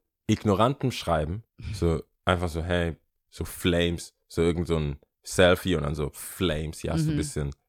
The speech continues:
Speaker 1: Emoji-Reactions. Äh, von da bis hin zu super Deep Talk, ich glaub, ich muss das so justieren, dass es so ein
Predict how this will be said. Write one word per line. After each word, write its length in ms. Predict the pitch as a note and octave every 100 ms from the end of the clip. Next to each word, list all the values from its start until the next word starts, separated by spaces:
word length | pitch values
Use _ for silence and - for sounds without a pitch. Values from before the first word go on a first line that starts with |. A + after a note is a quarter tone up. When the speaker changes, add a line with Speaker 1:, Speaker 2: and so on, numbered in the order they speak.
| _ -
Speaker 1:
Emoji-Reactions. 1160 | D#2 D#2 D#2 D#2 C#2+ C#2+ C#2 - - D#2 - _ _ _ _ _ -
Äh, 400 | E2 D2+ D2+ C#2+
von 320 | - E2+ E2
da 420 | F#2+ G#2 G#2+ A2 - _ _
bis 260 | - F#2 -
hin 160 | F#2 F2
zu 200 | - E2 -
super 320 | A#2+ A#2 F2+
Deep 240 | E2 D#2+
Talk, 300 | - F2 F#2 _ _ _ _ _
ich 100 | -
glaub, 120 | G#2 G2+
ich 100 | G2+
muss 380 | G#2 - - -
das 200 | F#2+ -
so 140 | G2
justieren, 800 | G2 F2+ - - A#2+ A2+ G#2+ A2+ _ _ _
dass 220 | F#2 F#2
es 160 | F#2+ -
so 140 | F#2+
ein 300 | F2+ E2+ E2